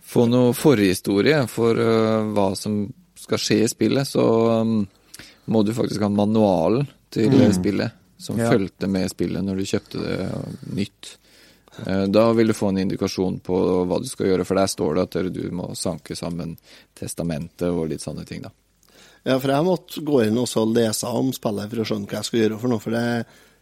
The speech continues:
Speaker 3: det var greit, jeg fikk til å gå rundt i byen, og jeg fikk til å lete litt i skuffa og skap etter, og fant noen pengebøker
Speaker 1: Mm.
Speaker 3: og noe greier, men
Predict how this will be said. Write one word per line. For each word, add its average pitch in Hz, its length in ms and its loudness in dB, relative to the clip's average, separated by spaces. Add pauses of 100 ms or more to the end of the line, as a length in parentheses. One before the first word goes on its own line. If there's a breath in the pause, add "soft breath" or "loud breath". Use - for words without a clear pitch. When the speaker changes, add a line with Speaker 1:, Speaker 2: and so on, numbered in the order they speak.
(160)
Speaker 3:
det 127 100 -2
var 110 160 2
greit, 113 300 -2
jeg 127 240 -4
fikk - 240 -8
til 107 100 -4
å 131 240 -2 (100)
gå 127 160 2
rundt 104 260 -4
i 120 40 0
byen, 107 300 -2
og 117 80 -2 (260)
jeg - 80 -18 (140)
fikk - 80 -20
til 123 100 -2
å 214 400 -2
lete 143 340 0
litt 180 160 -2
i 143 200 0
skuffa 117 440 -6
og 123 60 -4
skap 143 400 -4
etter, 127 380 -4
og 135 100 -6
fant 117 160 -2
noen 143 160 0
pengebøker 120 640 -4 (580 soft breath)
Speaker 1:
Mm. 113 400 -2 (240)
Speaker 3:
og 143 120 -4
noe 139 100 0
greier, 117 300 -2
men 131 200 0